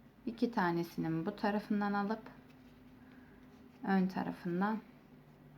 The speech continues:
eksiltiyoruz. Bir, iki, üç,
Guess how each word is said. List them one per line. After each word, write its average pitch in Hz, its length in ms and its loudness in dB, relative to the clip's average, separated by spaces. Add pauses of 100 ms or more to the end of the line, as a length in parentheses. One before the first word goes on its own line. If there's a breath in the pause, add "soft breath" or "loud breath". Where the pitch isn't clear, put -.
(840 loud breath)
eksiltiyoruz. 185 840 -2 (960)
Bir, 208 460 0 (1800)
iki, 185 640 -2 (1160)
üç, 180 480 -4